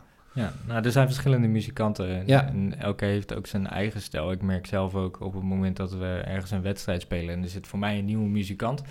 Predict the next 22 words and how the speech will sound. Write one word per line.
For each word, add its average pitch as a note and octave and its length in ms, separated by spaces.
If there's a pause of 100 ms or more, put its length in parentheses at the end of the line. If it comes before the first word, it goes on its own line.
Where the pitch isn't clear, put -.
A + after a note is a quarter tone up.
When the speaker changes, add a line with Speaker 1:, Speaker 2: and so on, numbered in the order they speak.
(320)
Speaker 1:
dan C3 100
is C#3+ 100
het - 80
ook F3 120
altijd F3 240
even D#3 240
Speaker 2:
Beetje C3+ 160
Speaker 1:
zoeken F#3+ 260
Speaker 2:
aftasten, F#2+ 520
ja. A2 160
Speaker 1:
van, D3 440 (120)
eh, C#3 720
in D#3+ 100
hoeverre C#3+ 400
blijft B2+ 260
iemand G#2+ 240
aan G2 100
de G#2+ 60
zijkant D3 440
staan C3 500
of - 280
k-, - 60